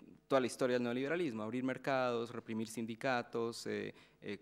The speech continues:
recortes sociales, esto, y para-, paralelo a este proceso, digamos, de, de, de,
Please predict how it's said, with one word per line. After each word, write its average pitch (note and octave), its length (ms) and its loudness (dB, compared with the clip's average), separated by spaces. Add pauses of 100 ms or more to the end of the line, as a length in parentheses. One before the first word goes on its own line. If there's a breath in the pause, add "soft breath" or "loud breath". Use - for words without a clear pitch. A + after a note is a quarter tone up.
recortes A2+ 800 -4
sociales, C3+ 680 4 (380 loud breath)
esto, D3 640 6 (300)
y - 100 -10 (120)
para-, B2 380 10
paralelo D#3 460 10
a F3 40 6
este - 180 2
proceso, - 480 0
digamos, B2+ 460 4
de, A2+ 180 2
de, G#2+ 360 -2
de, A2 360 -2